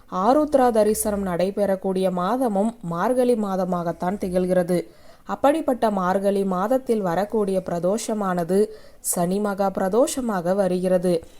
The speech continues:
அன்றைய நாளில் நம்முடைய பூர்வ ஜென்ம பாவத்தை நீக்க செய்ய வேண்டிய வழிபாட்டு முறைகளை பற்றித்தான் நாம் இப்போது பார்க்க போகிறோம்.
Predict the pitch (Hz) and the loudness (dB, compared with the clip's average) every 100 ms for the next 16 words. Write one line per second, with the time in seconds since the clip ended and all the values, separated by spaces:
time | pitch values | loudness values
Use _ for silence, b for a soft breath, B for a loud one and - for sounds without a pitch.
0 | B B 190 220 269 311 285 226 214 226 | B B -2 -2 4 4 4 0 0 0
1 | 202 196 190 185 202 214 214 196 208 196 | 0 -2 -2 -2 0 2 2 0 -2 -2
2 | 202 190 196 233 277 269 240 202 220 214 | -4 -2 -2 0 0 2 0 0 -2 0
3 | 196 208 208 B B - - 220 262 294 | 2 2 0 B B -8 -2 2 2 4
4 | 277 240 214 180 185 214 196 190 190 180 | 2 2 2 2 2 0 0 -2 -2 0
5 | 190 254 247 226 202 170 - 220 - 185 | 2 4 4 2 0 -4 -4 -6 -2 -2
6 | 208 - 180 202 269 233 190 165 175 262 | -2 -4 -2 0 0 0 0 0 0 -4
7 | - 165 160 170 170 165 180 240 | -6 -8 -6 -6 -4 -2 2 0